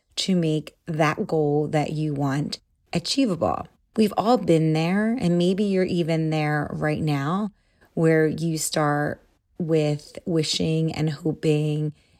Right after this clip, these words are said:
and really enthusiastic that you have this goal in mind that you want to achieve when it comes to your health.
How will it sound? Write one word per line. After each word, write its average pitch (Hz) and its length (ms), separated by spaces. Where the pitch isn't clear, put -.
and 165 240
really 156 340
enthusiastic 156 1300
that 151 540
you 151 220
have 147 280
this 151 220
goal 165 320
in 165 100
mind 165 600
that 170 180
you 160 120
want 151 220
to - 100
achieve 165 500
when 160 200
it 160 100
comes 160 360
to - 140
your 165 120
health. 160 420